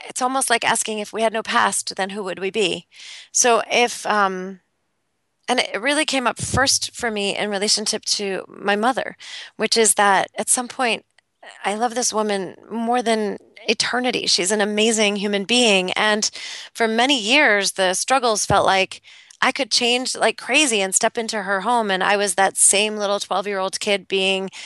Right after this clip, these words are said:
annoyed or frustrated or hurt by something. And, um, and it just occurred to me that I didn't wanna be that person anymore. And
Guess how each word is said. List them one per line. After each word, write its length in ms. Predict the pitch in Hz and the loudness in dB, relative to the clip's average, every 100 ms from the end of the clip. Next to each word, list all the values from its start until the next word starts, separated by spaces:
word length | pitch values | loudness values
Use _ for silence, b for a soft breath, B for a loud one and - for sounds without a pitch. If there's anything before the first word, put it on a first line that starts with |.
| B B B | B B B
annoyed 360 | 208 196 196 196 | 0 2 2 2
or 60 | 190 | 0
frustrated 540 | - - 214 190 190 | 0 0 2 2 2
or 100 | 170 | 0
hurt 240 | 190 - | 0 0
by 120 | - 165 | 0 0
something. 480 | 180 170 170 196 - B B B B | 0 -2 -6 -6 -10 B B B B
And, 200 | 202 196 | 0 2
um, 420 | 180 180 185 180 _ - | 0 -2 -8 -12 _ -8
and 120 | 233 | -4
it 80 | 247 | -2
just 140 | - 285 | -2 -2
occurred 260 | - 269 | -4 -6
to 80 | 277 | -4
me 140 | 254 | -2
that 120 | 226 220 | 2 2
I 60 | |
didn't 160 | 226 220 | 2 0
wanna 180 | 233 214 | -2 -2
be 140 | 220 | 0
that 180 | 202 - | 0 0
person 300 | 226 - 180 | -4 -4 -4
anymore. 520 | 151 170 165 135 127 | -6 -6 -4 -4 -4
And 420 | - 202 202 208 | 0 0 0 -2